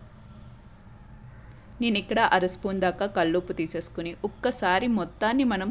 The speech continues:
మిక్స్ చేసేసుకోవాలి. ఇలా చక్కగా మొత్తాన్ని మనం మిక్స్ చేసేసుకుని ఒక్క ఫైవ్ మినిట్స్ చక్కగా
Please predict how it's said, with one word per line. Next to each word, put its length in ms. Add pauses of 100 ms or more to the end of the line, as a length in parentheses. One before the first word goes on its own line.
(440)
మిక్స్ 220
చేసేసుకోవాలి. 800 (840)
ఇలా 120 (100)
చక్కగా 380
మొత్తాన్ని 420
మనం 240
మిక్స్ 220
చేసేసుకుని 560 (240)
ఒక్క 260 (100)
ఫైవ్ 240
మినిట్స్ 300
చక్కగా 320